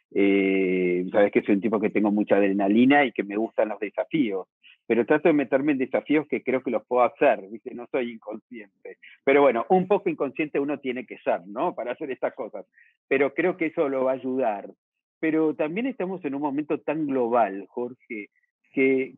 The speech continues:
que creo que las galerías tienen que tener arte africano, arte latinoamericano, el arte europeo, pero es importante que nuestros artistas latinoamericanos tengan esa posibilidad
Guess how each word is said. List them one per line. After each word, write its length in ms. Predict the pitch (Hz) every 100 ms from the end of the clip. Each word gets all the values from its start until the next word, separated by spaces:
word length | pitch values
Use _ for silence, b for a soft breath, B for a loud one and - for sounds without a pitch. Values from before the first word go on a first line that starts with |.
| -
que 240 | 139 135
creo 280 | - 190 220
que 80 | 190
las 120 | 156
galerías 460 | 135 127 143 190 180
tienen 260 | 196 185
que 120 | 175 143
tener 420 | 135 139 160 156
arte 220 | 123 123
africano, 840 | 123 - 101 123 135 135 135 135 -
arte 240 | 123 131
latinoamericano, 1120 | 127 123 113 110 101 - 113 113 117 120 120 110
el 140 | 101
arte 180 | 101 113
europeo, 720 | 107 92 - 117 110 110 107 B B _
pero 160 | 127 135
es 100 | 147
importante 1040 | 226 180 131 - 165 139 127 131 139 127 127 _
que 280 | - 113 123
nuestros 380 | 117 104 110 -
artistas 400 | 101 131 139 123
latinoamericanos 720 | 113 110 107 107 107 127 127
tengan 240 | 120 127
esa 220 | 123 -
posibilidad 960 | 110 101 - 98 95 95 101 110 139